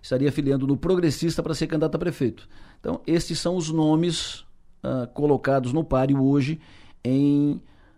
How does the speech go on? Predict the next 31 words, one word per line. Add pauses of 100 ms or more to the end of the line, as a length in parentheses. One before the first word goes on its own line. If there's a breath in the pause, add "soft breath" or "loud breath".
(160)
Balneário
Rincão.
O
Luiz,
atual
vice-prefeito, (420)
candidato
ao
prefeito
Jairo,
candidato
à
su-,
à
sucessão, (260 loud breath)
o
Jorge
Obertan,
do
P
L,
e
o
Juninho
Venturini,
que
deve
ser
candidato
pelo
Progressista.